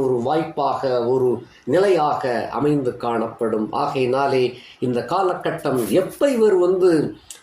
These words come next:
அஹ், உதயமாகிறார் அப்படின்னு சொன்னா,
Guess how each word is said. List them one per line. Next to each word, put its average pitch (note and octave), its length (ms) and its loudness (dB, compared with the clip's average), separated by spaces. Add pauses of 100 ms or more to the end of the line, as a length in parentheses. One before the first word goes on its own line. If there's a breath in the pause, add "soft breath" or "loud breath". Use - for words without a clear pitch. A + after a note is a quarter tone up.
(140 loud breath)
அஹ், C#3+ 560 0 (300)
உதயமாகிறார் F3 920 0
அப்படின்னு C3+ 500 0
சொன்னா, D3+ 640 -2